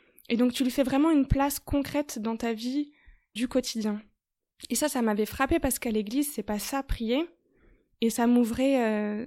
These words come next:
ça m'ouvrait à beaucoup de choses. Et à accepter qu'on puisse prier de façon très différente dans le chant, dans les prières répétées qu'on apprend,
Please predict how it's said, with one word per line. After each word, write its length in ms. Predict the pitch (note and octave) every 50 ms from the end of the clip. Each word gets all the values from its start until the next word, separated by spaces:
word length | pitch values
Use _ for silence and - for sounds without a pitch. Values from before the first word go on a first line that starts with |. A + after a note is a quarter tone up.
| C#4
ça 220 | - - - - A3
m'ouvrait 340 | A3+ A3 G#3 A3+ A3+ B3 B3
à 180 | A3+ G#3+ G3+
beaucoup 300 | F#3+ F3+ F#3+ A#3+ - -
de 60 | A3
choses. 340 | - - A3 B3 C#4 A#3+ G#3 G3+ - - - - - - _ _ _ - - - - _
Et 100 | - A3
à 60 | A3 A3
accepter 540 | A3 - - - B3 - - - C#4 C#4+
qu'on 400 | C#4+ - - A3+ A3+ A3 G#3 G3+
puisse 340 | G3+ - - - B3 - -
prier 300 | _ - - - A3 B3
de 100 | A3+ A#3
façon 320 | G#3+ - G#3 G3+ - A#3 A#3
très 200 | - - B3 A3
différente 600 | G#3+ G#3+ - G#3+ G#3 A3 A3+ B3+ C4+ - - - - - - - - _ _ -
dans 140 | G#3+ A3
le 140 | G#3+ G3+ G3+
chant, 460 | G3 - - - C4+ C#4 C#4+ C#4+ C#4+
dans 100 | C4 A3+
les 100 | G#3+ G#3+
prières 320 | G#3+ - - A3+ G#3+ G#3+ G#3
répétées 540 | - G#3+ G3+ - G#3 G3+ - - A#3+ A#3+ A#3
qu'on 180 | - - G#3
apprend, 540 | G3+ G3+ G3+ - - - B3 C4 C#4 C#4+